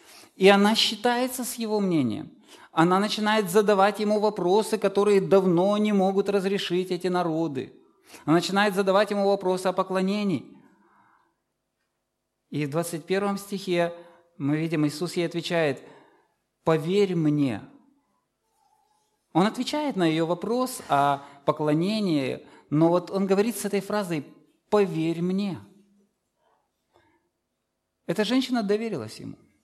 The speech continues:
Она поверила ему. Она поверила его словам. И это,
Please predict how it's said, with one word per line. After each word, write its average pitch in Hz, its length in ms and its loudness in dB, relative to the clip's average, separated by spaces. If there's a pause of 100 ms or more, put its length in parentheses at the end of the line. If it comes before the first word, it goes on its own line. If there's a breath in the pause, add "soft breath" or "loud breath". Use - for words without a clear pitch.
(800)
Она 160 180 2
поверила 160 420 -4
ему. 117 180 -14 (1300 soft breath)
Она 202 220 4
поверила 220 600 0
его 165 260 -4
словам. 175 460 -10 (1200 soft breath)
И 196 120 0
это, 240 680 4